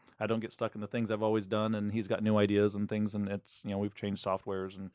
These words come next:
and so it's good having that other set of eyes, uh, a different perspective on it and stuff. So it, it, and it's fun just to see the, the growth, and also then putting, uh, our team members and stuff in positions where they can do well,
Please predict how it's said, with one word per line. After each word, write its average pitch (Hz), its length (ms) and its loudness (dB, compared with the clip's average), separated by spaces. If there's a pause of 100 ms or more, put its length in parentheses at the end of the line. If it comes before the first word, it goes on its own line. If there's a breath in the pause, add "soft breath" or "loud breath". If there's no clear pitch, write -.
(240 soft breath)
and 123 120 -4
so 123 80 4
it's 101 100 2
good 120 160 2
having 113 320 4
that 110 240 -2
other 110 380 0 (260)
set 123 180 2
of 104 100 -2
eyes, 107 580 -2
uh, 101 180 -4
a 101 100 -2
different 104 260 -12
perspective 101 420 -6
on 98 160 -2
it 101 100 -6
and 98 120 -6
stuff. - 260 -6
So - 180 -4
it, - 80 -4
it, 104 180 -2
and 131 120 6
it's 127 120 2
fun 104 180 2
just 95 200 -8
to - 60 -12
see 101 280 -6
the, 98 180 -6
the 113 80 -2
growth, 104 380 4
and 98 140 -4 (720 soft breath)
also 143 320 8
then 123 240 6
putting, 120 520 4 (520)
uh, 110 240 -2 (260)
our 120 180 4
team 127 220 4
members 110 300 2
and 101 80 -8
stuff 107 220 -2
in 104 120 -2
positions 101 560 -2
where 101 480 2 (180)
they 120 220 6
can 139 160 4
do 110 120 2
well, 92 340 -4